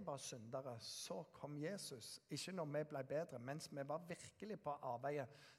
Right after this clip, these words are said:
Dette kalles forsoning. Gud forsonte oss, som har gjort så mye galt med seg selv, gjennom Jesus. Og så sier han,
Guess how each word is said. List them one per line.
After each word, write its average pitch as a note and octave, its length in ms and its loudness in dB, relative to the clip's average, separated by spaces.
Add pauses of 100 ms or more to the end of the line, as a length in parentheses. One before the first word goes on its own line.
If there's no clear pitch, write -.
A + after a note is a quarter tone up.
Dette C3+ 260 -2
kalles C#3+ 420 -4
forsoning. F#3+ 840 -4 (1040)
Gud G3+ 380 2
forsonte F#3 880 2 (220)
oss, - 600 -4 (540)
som F3 160 -4
har E3+ 60 4
gjort F3+ 220 4
så E3+ 140 4
mye D#3+ 240 6
galt D3+ 480 4
med D3+ 140 2
seg D3+ 200 2
selv, D#3 340 2
gjennom D3+ 400 2
Jesus. D3 720 0
Og D3+ 80 -2
så E3 120 0
sier D3 240 6
han, D3 140 4